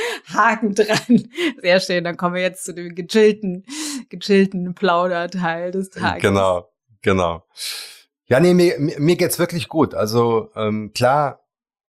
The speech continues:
Speaker 2: bin jetzt ja auch keine zwanzig mehr. Manchmal, wenn man so morgens aufsteht, dann zwickt's hier und da und so.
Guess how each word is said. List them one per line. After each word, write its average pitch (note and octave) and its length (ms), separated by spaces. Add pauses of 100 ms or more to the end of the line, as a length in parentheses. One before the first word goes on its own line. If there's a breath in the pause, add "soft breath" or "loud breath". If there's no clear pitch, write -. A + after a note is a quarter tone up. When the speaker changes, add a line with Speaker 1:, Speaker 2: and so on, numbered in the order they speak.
(1160)
Speaker 2:
bin G#2+ 100
jetzt A2+ 160
ja G2 80
auch A2 120
keine G#2+ 240
zwanzig B2+ 480
mehr. B2 260
Manchmal, A2+ 500
wenn G#2 80
man G#2+ 160
so G2+ 80
morgens G#2 380
aufsteht, G#2 560
dann G2+ 200
zwickt's - 440
hier G#2+ 200
und G2+ 140
da G#2+ 380 (720 soft breath)
und G#2 140
so. G#2+ 260